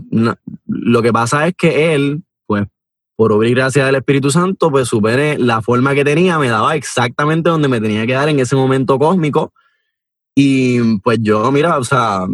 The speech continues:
se salió sola, se chorrió. Fue como que yo no sabía que eso no podía hasta pasar.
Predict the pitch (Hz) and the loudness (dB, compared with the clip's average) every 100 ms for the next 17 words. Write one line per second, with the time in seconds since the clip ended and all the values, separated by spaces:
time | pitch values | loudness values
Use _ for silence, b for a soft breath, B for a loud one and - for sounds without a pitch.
0 | 98 - 113 113 107 110 156 175 143 147 | -6 -2 -2 0 0 2 2 2 0 0
1 | 147 120 113 117 107 110 127 131 123 127 | 0 -2 -4 -2 -2 0 2 2 0 0
2 | 147 156 135 131 143 165 160 147 160 156 | 0 2 2 2 0 0 0 -2 -2 -4
3 | - 151 165 165 139 117 104 101 - 107 | -2 0 0 -2 -2 -2 -2 -4 -4 -2